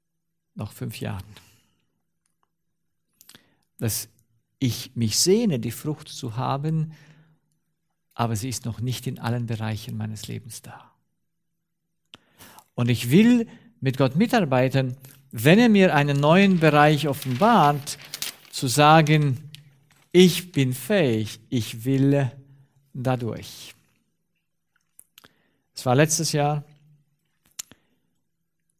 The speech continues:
wir sollten verreisen und wir hatten ausgemacht, um sieben Uhr morgens fahren wir weg zum Flughafen.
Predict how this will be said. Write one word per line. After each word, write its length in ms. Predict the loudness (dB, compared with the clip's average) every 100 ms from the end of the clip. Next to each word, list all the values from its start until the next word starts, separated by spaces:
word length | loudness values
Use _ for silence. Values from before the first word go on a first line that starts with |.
| _
wir 120 | -10 -4
sollten 520 | -4 -4 -6 -8 -8
verreisen 720 | -10 -6 -2 -2 -4 -8 -14 -18 _ _ _ _ _ _ _ _ _ _ _ _ _ _ _ _ _ _
und 340 | -10 -10 -8 -6
wir 100 | -4
hatten 540 | -4 -6 -6 -6 -8 -12 _ _ _ _ _ _ _ _ _ _ _ -4
ausgemacht, 580 | -2 -2 -4 -4 -6 -6
um 80 | -10
sieben 320 | -8 -8 -6
Uhr 80 | -6
morgens 420 | -4 -6 -6 -10
fahren 280 | -10 -8 -8
wir 80 | -8
weg 340 | -8 -10 -18 -20 _ _
zum 160 | -14 -10
Flughafen. 520 | -8 -8 -10 -12